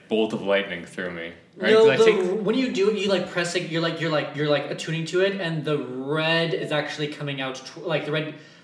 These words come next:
Speaker 2: comes out, and then basically punches into you. Like, actually, what happened? No, it's the inverse. Then what happens is the walls tint suddenly go yellow, and it looks good, and then suddenly you get that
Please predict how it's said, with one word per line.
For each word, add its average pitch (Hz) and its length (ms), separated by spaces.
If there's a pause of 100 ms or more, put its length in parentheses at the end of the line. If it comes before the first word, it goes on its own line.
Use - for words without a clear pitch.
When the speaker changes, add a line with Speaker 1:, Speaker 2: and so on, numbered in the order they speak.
(140)
Speaker 2:
comes 165 340
out, 160 480 (520)
and 165 200
then 147 400 (460)
basically 214 720 (140)
punches 185 520
into 156 340
you. 240 300 (800)
Like, 156 460
actually, 196 260
what 202 100
happened? 175 260
No, 151 180
it's 185 160
the 185 180
inverse. 160 340
Then - 120 (120)
what 156 120
happens 170 260
is 151 200 (280)
the 160 140
walls 156 580
tint 151 360
suddenly 147 220
go 143 200
yellow, 127 1160
and 131 140
it 131 60
looks 139 200
good, 175 420 (340)
and 175 140
then 180 100
suddenly 175 260
you 160 80
get 156 80
that 139 320